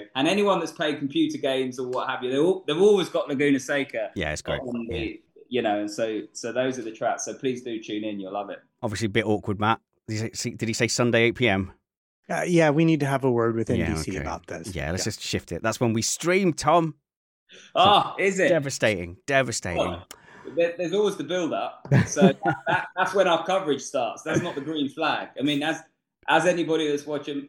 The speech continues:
Speaker 1: American sport knows, that entertainment underpins American sport. So you've got a lengthy build-up with
Speaker 2: Yeah.
Speaker 1: all kinds of different things. The invocation,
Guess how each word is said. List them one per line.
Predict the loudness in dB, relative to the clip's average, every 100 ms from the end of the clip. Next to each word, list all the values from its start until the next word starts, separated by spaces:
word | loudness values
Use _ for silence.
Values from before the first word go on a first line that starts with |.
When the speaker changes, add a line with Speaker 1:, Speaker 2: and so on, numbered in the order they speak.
| -6
Speaker 1:
American | 0 2 2 0 -4
sport | -2 0 0 0
knows, | -2 -2 -4
that | -10 -6
entertainment | 0 0 0 -2 0 2 0 -2
underpins | -4 -4 -4 -2 0 -2
American | -2 -2 -2 -6
sport. | -8 -2 0 0
So | -2
you've | -4 -4
got | -2 0
a |
lengthy | 2 0 0 -6
build-up | -4 -4 -2 -4 -4
with | -8 -6 -6 -8 -10 -4
Speaker 2:
Yeah. | -2 0
Speaker 1:
all | 2 0 0
kinds | -4 -4 -6
of | -8
different | -4 0 0
things. | -2 -6 -6 _ _ _ 2
The | 4 4
invocation, | 0 -2 0 0 -2 -4 -6 -8